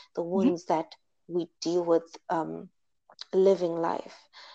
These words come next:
Speaker 1: Can we briefly touch on the wound of loss?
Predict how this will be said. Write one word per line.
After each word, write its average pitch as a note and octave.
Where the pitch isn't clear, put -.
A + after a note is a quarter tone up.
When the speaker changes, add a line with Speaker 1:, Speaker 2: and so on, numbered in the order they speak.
Speaker 1:
Can C4
we E4
briefly G#3
touch G3+
on F#3+
the F3+
wound F3+
of E3+
loss? -